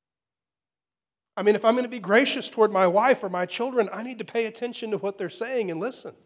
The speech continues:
If I find myself being so caught up with my own life and my own,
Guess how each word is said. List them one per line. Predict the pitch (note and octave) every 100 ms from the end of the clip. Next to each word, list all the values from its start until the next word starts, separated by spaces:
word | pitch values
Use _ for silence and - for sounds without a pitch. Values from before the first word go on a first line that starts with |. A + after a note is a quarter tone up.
| _ _ _ _ _ _ _ _ _ _ -
If | F#3+ A3+
I | G#3+
find | A#3+ C#4+
myself | C4+ A3 - G#3 G3+
being | A3 G3+
so | F3+ A#3 C#4
caught | - A#3 A3+ G#3+
up | F3 -
with | E3+
my | F#3 E3+ F#3+
own | G#3 A#3+
life | A3 F3 C#3+ -
and | D#3+
my | D#3+
own, | F#3 A3 B3